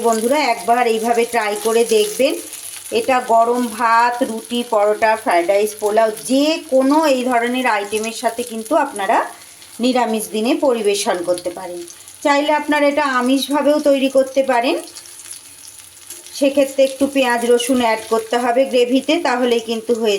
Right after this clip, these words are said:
যাবে। আর এই বলগুলোকেও যদি আরও মানে অন্যরকম মুখরোচক করে তৈরি করতে চান, এখানে আরও কিছু মশলা আপনারা অ্যাড করতে পারেন, যেমন ভাজা মশলা বা চিলি ফ্লেক্স। আমি কিন্তু আজকে স্বাস্থ্যকরভাবে বানাবো বলে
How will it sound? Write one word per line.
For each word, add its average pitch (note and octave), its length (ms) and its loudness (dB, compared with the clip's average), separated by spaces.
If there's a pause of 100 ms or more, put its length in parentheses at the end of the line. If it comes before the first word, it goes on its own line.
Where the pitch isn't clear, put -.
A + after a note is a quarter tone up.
যাবে। F3 200 -2 (460)
আর A3+ 160 0
এই C#4+ 60 0 (120)
বলগুলোকেও D#4+ 640 2 (100)
যদি D#4+ 160 4 (200)
আরও D#4+ 180 2 (720)
মানে C#4 200 2 (560)
অন্যরকম F4 500 2 (100)
মুখরোচক E4+ 520 2 (100)
করে D#4 140 2 (100)
তৈরি C#4+ 280 4
করতে C#4+ 300 2
চান, C#4+ 140 2 (100)
এখানে C4+ 220 0 (140)
আরও C4 120 2 (100)
কিছু C#4+ 180 -2 (120)
মশলা B3 400 0
আপনারা A#3+ 300 -2
অ্যাড A3+ 160 0 (100)
করতে A3+ 280 0
পারেন, A3 200 0 (100)
যেমন A3 200 0 (140)
ভাজা G#3+ 260 -2 (100)
মশলা G#3 400 0 (840)
বা G3+ 140 2 (380)
চিলি A#3+ 320 2
ফ্লেক্স। G#3+ 420 0 (260)
আমি B3+ 120 2 (100)
কিন্তু B3+ 220 -2 (140)
আজকে - 240 -4 (180)
স্বাস্থ্যকরভাবে A3 840 -2 (120)
বানাবো G3 320 -4 (100)
বলে C#4 140 2